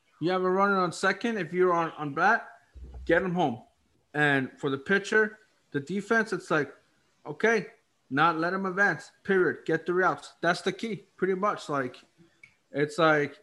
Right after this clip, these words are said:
you gotta make your stand. So I think to me, um, I love it. I, I enjoy it.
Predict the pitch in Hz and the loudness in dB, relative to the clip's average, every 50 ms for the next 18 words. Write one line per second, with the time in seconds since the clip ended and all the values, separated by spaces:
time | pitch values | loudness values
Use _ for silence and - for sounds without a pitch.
0 | _ - 139 147 151 175 180 185 185 185 185 185 - 165 156 - - 175 160 151 | _ -4 -2 -2 0 0 0 0 0 -2 -2 -4 -4 -8 -8 -6 -6 -4 -4 -4
1 | 127 117 117 - - 160 143 131 135 151 151 151 - 175 165 - - 175 160 165 | -4 -6 -8 -8 -4 -4 -2 -2 -2 -2 -2 -2 -4 -6 -6 -6 -8 -6 -4 -4
2 | 175 180 175 165 165 _ _ _ _ _ _ _ _ _ - 131 135 135 135 127 | -4 -4 -4 -6 -6 _ _ _ _ _ _ _ _ _ -4 -2 0 0 0 0
3 | 123 120 110 - _ _ _ _ _ _ _ _ _ _ - 127 135 135 135 147 | -2 -4 -6 -10 _ _ _ _ _ _ _ _ _ _ -4 -2 0 2 2 2
4 | 156 190 226 226 226 - - _ _ _ _ _ _ _ _ _ _ _ _ - | 4 4 2 2 0 -6 -20 _ _ _ _ _ _ _ _ _ _ _ _ 0
5 | 131 135 135 127 107 - - _ _ _ - 139 139 139 135 131 135 135 135 139 | 2 2 2 2 -2 -8 -14 _ _ _ -4 -2 0 0 2 2 0 0 0 -2
6 | 127 120 151 156 170 180 190 196 - - | -2 0 0 2 2 2 0 0 -2 -4